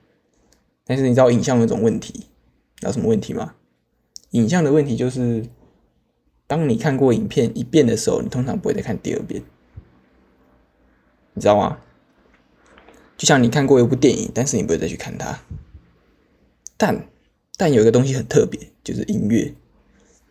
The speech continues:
当你听过一遍之后，你还会再去听一次，这是一个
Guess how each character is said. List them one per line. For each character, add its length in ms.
当 200
你 40
听 200
过 200
一 80
遍 180
之 80
后， 140
你 180
还 180
会 120
再 100
去 140
听 260
一 40
次， 360
这 100
是 160
一 100
个 360